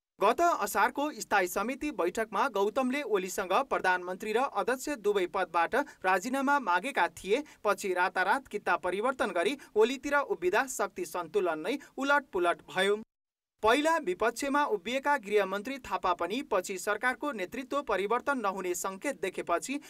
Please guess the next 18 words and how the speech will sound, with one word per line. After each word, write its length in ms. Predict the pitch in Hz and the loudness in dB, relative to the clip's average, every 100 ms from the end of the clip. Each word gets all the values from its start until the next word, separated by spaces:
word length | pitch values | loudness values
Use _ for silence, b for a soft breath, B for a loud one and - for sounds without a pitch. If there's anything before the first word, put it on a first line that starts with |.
| B | B
फेरि 280 | 233 269 294 | 0 0 0
ओलीतिरै 560 | 214 185 185 196 208 | 0 0 -2 0 2
उभिए। 520 | 202 185 175 208 220 226 _ _ _ _ | 2 -2 0 2 2 2 _ _ _ _
यता 280 | 196 190 233 | 0 2 2
पार्टी 380 | 269 208 190 202 | 2 2 2 0
महासचिव 540 | 175 175 180 233 202 | 0 0 0 -4 -6
विष्णु 320 | 196 208 208 185 | -6 -6 -6 -4
पौडेलले 520 | 202 185 170 175 302 B | 0 2 2 2 0 B
शक्तिको 520 | - 247 226 294 302 | -4 -2 -2 -4 -4
जोड 240 | 302 202 180 160 | -2 -2 -2 -4
घटाउ 280 | 180 214 | 0 2
गरी 260 | 175 180 254 | 2 0 -2
दुवैतिर 480 | - 196 220 247 269 | -2 2 2 0 0
आफूलाई 560 | 285 - 190 185 180 | 0 0 -6 -2 0
सन्तुलित 680 | 254 226 214 233 269 269 285 | 0 -2 -4 -4 -6 -6 -2
राख्दै 380 | 190 175 175 226 262 - | -2 -2 -2 -6 -6 -4
आएका 440 | 170 170 165 170 | 0 0 0 -2
छन्। 360 | 170 - 214 220 | -2 -4 -4 -6